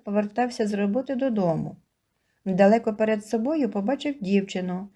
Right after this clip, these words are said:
яка начебто навмисно вискочила на дорогу, а зустрічний автомобіль аж заскреготів від раптової зупинки. Хлопець, не роздумуючи ані хвилини,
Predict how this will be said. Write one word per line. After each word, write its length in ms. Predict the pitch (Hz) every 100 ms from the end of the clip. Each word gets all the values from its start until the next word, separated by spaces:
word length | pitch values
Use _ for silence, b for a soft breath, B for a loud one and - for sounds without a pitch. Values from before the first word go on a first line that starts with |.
| B B B
яка 260 | 208 220
начебто 520 | 214 226 220 226 - 214
навмисно 680 | 214 208 214 285 294 233
вискочила 560 | 185 226 - 214 220 202
на 100 | 202
дорогу, 640 | 196 190 254 294 233 180 b b b b -
а 120 | 214
зустрічний 720 | 220 240 262 277 - 247 240
автомобіль 760 | 226 220 226 214 214 208 277 285
аж 180 | 220 214
заскреготів 880 | 220 214 - 208 190 185 - 285 247
від 160 | 180
раптової 560 | 165 160 - 180 190 214
зупинки. 600 | 262 277 220 160 143 - _ _ _ B B B _
Хлопець, 500 | 262 359 370 311 -
не 100 | 240
роздумуючи 760 | 226 208 262 285 247 208 208 -
ані 240 | 208 208
хвилини, 600 | 208 196 196 302 294 196